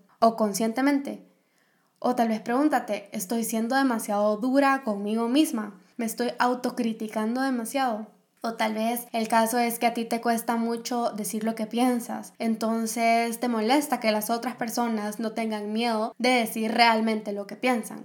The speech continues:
No sé, no sé, el espejo es así de complicado y así de simple a la vez. Pero eso sí, siempre,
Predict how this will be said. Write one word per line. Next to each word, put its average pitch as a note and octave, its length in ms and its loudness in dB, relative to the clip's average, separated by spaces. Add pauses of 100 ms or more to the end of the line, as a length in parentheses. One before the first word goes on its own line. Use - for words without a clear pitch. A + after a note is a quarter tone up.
(160)
No B3 160 2
sé, - 320 -4 (480)
no C4 140 2
sé, A3 240 6
el G#3+ 80 4
espejo A#3 520 0
es B3 300 6
así A#3+ 320 2
de A3+ 100 2
complicado A#3+ 1040 4 (340)
y A#3 100 -4
así A3 280 0
de A3+ 320 -2
simple B3 720 -2
a A3 100 -2
la G#3+ 200 -2
vez. G#3+ 400 -6 (200)
Pero C#4+ 180 6
eso D4 180 4
sí, B3 340 -4 (280)
siempre, C#4+ 840 2